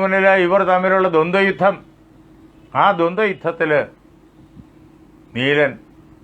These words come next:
പ്രഹസ്തനെ സംഹരിച്ചു. ഈ വൃത്താന്തം രാവണന്റെ കാതുകളിലെത്തി, രാവണനെ വീണ്ടും വേദനിപ്പിച്ചു. അവ രാവണൻ പ്രഖ്യാപിച്ചു, "ആരെയും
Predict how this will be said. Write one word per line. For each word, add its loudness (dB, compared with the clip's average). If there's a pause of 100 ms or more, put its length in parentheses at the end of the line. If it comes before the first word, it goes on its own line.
പ്രഹസ്തനെ -2 (340)
സംഹരിച്ചു. -6 (1700)
ഈ -4
വൃത്താന്തം -4 (920)
രാവണന്റെ 0
കാതുകളിലെത്തി, -6 (240)
രാവണനെ -2
വീണ്ടും -8
വേദനിപ്പിച്ചു. -12 (1800)
അവ 2 (160)
രാവണൻ 0
പ്രഖ്യാപിച്ചു, -2 (120)
"ആരെയും 2